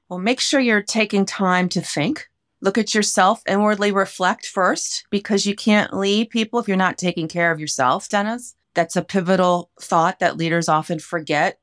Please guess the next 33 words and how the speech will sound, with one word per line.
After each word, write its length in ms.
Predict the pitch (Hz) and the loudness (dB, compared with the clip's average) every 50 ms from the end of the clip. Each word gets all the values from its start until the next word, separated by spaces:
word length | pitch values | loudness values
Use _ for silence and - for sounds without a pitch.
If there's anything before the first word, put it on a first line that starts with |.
| _ _ - | _ _ 2
And 100 | 165 165 | 2 4
you 140 | 160 160 165 | 4 4 4
need, 400 | 170 175 180 180 165 165 - - _ | 4 4 4 2 2 0 -6 -6 _
they're 140 | 190 185 175 | -2 -2 0
just 160 | 180 175 196 | 0 0 2
on 100 | 180 170 | 2 2
the 80 | 170 156 | 2 0
hamster 480 | 165 165 160 170 - - - 170 147 | 0 0 0 0 -2 -2 -2 0 0
wheel. 360 | 135 120 120 117 107 120 143 _ _ - | 0 2 2 0 0 -2 -4 _ _ -6
I've 80 | 170 175 | -6 -4
seen 220 | - - 170 165 | 0 -2 0 0
so 180 | - - 185 180 | 0 0 2 2
many 220 | 185 190 190 185 | 4 4 4 2
executives 600 | 175 165 147 170 165 165 - - 175 165 160 147 | 2 0 0 0 0 0 0 0 2 2 2 2
just 180 | 156 151 - - | -2 -2 -2 0
on 160 | 151 151 151 | 0 0 0
a 40 | 143 | 0
hamster 520 | 143 156 160 160 175 - - - 226 214 | 0 0 0 0 0 -2 -4 -4 -2 0
wheel 380 | 208 214 220 226 233 254 262 - _ - - - - _ _ _ _ _ | 0 2 4 4 4 2 0 -4 _ -20 -20 -20 -20 _ _ _ _ _
and 340 | - 165 165 160 160 160 - - - | 0 0 2 2 0 -2 -6 -10 -6
they're 140 | - 185 175 | -2 0 2
not 220 | 185 175 170 - | 4 2 2 2
learning. 520 | - 170 170 180 190 202 220 233 240 240 - _ _ | 2 0 0 2 2 2 2 2 0 -2 -4 _ _
They 100 | - 165 | -2 -2
become 340 | 151 170 - - 185 175 175 | -2 -2 -4 -2 0 2 4
obsolete. 840 | 170 165 165 - - - 185 170 165 185 196 226 269 262 - - - - | 4 2 2 0 -2 0 0 0 2 2 2 0 0 0 -4 -12 -8 -4
I'm 120 | - 202 214 | 0 0 2
not, 180 | 226 214 - - - | 2 0 -2 -2 0
we 120 | 190 214 214 | 2 4 4
all 180 | 240 277 247 | 4 4 4
work 220 | 196 185 151 - - | 4 2 2 0 -2
hard, 480 | - 214 233 240 208 175 165 175 175 - _ _ _ | 0 2 4 4 4 4 2 0 -2 -8 _ _ _
but 300 | - 202 196 190 190 - | 0 2 2 2 2 -2